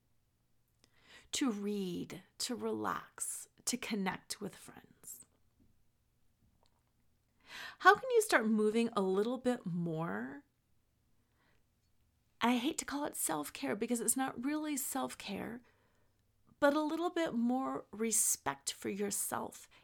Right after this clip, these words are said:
and care for yourself into your life. Right now, if you go to laura cheadle dot com slash freebies, F R E E B I E S, because they're free,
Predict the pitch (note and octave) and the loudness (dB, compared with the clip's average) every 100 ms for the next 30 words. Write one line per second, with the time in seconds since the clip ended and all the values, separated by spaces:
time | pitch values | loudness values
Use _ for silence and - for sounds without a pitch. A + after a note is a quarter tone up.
0 | - G#3 G3+ - - D4 C#4 B3 G#3 _ | -4 -2 -2 -6 -6 -4 -2 -4 -8 _
1 | - F3 F3 - - - - - _ _ | -6 -4 -2 -4 -4 -6 -10 -20 _ _
2 | - G#3 G3+ G3+ F3 D#3+ - - - _ | 0 0 0 -2 -2 -2 -6 -10 -20 _
3 | _ _ _ _ _ _ _ _ _ _ | _ _ _ _ _ _ _ _ _ _
4 | _ _ _ _ - - - B3+ E4+ F#4 | _ _ _ _ -12 -12 -8 2 4 6
5 | B3+ A3 A3+ A#3 B3+ C4 B3 G3+ F#3+ G3 | 6 6 4 0 2 2 4 4 4 0
6 | - G#3+ F#3 F#3 A3+ A#3 - F#3 F3+ D#3+ | -2 -2 2 2 2 0 -2 0 -2 -2
7 | D#3+ E3 - - F3+ E3 E3 F3+ G3+ - | -2 -2 -2 -6 -2 0 0 -2 -6 -10
8 | - - - F#3+ F3+ E3+ - - - - | -6 0 0 4 2 2 -2 -6 -10 -10
9 | - F3 F3+ F#3 A3 A#3 - - - _ | -4 -2 0 -2 -2 -4 -2 -4 -4 _
10 | _ - G#3 - - F3+ F3 - G3 - | _ -2 -2 -4 0 0 0 -2 -6 -6
11 | F#3+ F3+ - F#3 F#3 - E3+ E3+ - F3+ | -6 -6 -2 0 0 -2 -2 -2 -4 -8
12 | - D#3 - - - - C4 D#4+ D#4+ - | -8 -8 -4 -4 -4 -6 -4 -2 -4 -6
13 | - D#4 D#4+ A#3 | -6 -4 -4 -8